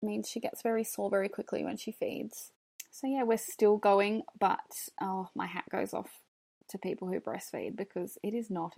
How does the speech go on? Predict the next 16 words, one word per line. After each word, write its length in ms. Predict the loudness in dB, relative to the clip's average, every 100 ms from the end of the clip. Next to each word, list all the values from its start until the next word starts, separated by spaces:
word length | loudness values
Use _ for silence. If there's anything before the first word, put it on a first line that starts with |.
| -6
easy. 540 | -6 -4 -6 -6 -6 _ -8
Well, 140 | -6
it 80 | -6 8
hasn't 360 | 10 10 8 -2
been 240 | -2 -2
for 140 | -4 -4
me. 380 | -4 -4 -6 -10 -20 -20 -20 -20 -20 _ -6
Yeah, 400 | -2 -2 -2 -6 -12 _ _
so 360 | -12 -6 -4 -6 -10 _ _
it, 180 | -2 -2
we're 140 | 0 -4
still 400 | -4 2 4 4
going, 480 | 4 4 4 2 0 _ _ _ _ _ _ _ _ _ _
but 140 | 0 0
it's 160 | -2 -6
hard. 420 | -4 -4 -6